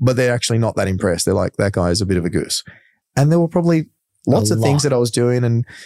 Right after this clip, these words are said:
Speaker 1: social media only started, I think, probably twenty fifteen,
Speaker 2: Yep.
Speaker 1: twenty. And I remember, like, what I was sort of projecting on there and the lifestyle that I was living. And there's a shadow to that still, like, years later, 'cause people will meet me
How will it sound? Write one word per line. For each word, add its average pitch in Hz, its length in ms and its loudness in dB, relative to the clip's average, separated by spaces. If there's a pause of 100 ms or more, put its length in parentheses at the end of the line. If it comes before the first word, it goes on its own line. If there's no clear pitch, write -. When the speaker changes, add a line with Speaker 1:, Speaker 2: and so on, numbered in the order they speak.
(140)
Speaker 1:
social 156 380 0
media 120 380 0
only 110 240 2
started, 117 500 -2 (260)
I 98 120 0
think, 92 380 -2
probably 92 500 0 (100)
twenty 92 260 0
fifteen, 87 600 0
Speaker 2:
Yep. 135 180 0
Speaker 1:
twenty. 104 240 0 (220)
And 127 280 2
I 127 80 2
remember, 123 440 2
like, 110 240 -2
what 113 160 0
I 110 100 2
was 107 140 0
sort 117 100 -2
of 107 80 -2
projecting 107 460 0
on 101 160 2
there 120 340 0
and 98 100 -2
the 95 80 0
lifestyle 120 440 0
that 110 80 0
I 107 40 0
was 104 140 -2
living. 117 320 0
And 110 320 0
there's 160 180 2
a 160 40 2
shadow 170 300 0
to 139 120 0
that 143 220 0
still, 143 420 0
like, 120 220 -2 (160)
years 127 320 2
later, 120 260 2
'cause 117 160 -2
people 131 320 0
will 104 120 0
meet 110 220 0
me 107 300 0